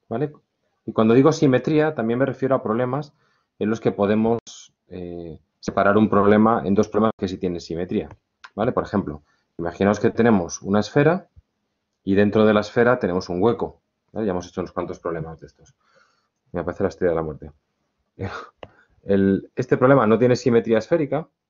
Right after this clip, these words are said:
¿vale? Pero yo sí que lo puedo separar en dos problemas de simetría esférica, ¿de acuerdo? Esto lo puedo poner como una esfera grande, completamente maciza, ¿vale?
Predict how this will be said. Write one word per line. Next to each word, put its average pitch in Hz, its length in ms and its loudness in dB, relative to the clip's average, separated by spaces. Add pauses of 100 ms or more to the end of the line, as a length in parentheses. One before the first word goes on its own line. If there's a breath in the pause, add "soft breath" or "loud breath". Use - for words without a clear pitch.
(100)
¿vale? 113 200 -4
Pero 107 180 -4
yo 113 100 0
sí 131 140 -6
que 127 80 2
lo 120 120 2
puedo 123 180 2
separar 120 580 -2 (500)
en 98 160 -4
dos 107 140 -2
problemas 117 600 -2 (1040)
de 92 120 -10
simetría 90 400 -4
esférica, 82 480 -8 (200)
¿de 80 100 -16
acuerdo? 123 380 -10 (340)
Esto - 160 -8
lo 95 80 -2
puedo 101 180 2
poner 101 300 0
como 82 400 -10
una 98 200 -6
esfera 95 580 -2 (1300)
grande, 101 560 -2 (500)
completamente 92 880 -2 (340)
maciza, 147 680 -6 (340)
¿vale? 127 280 -4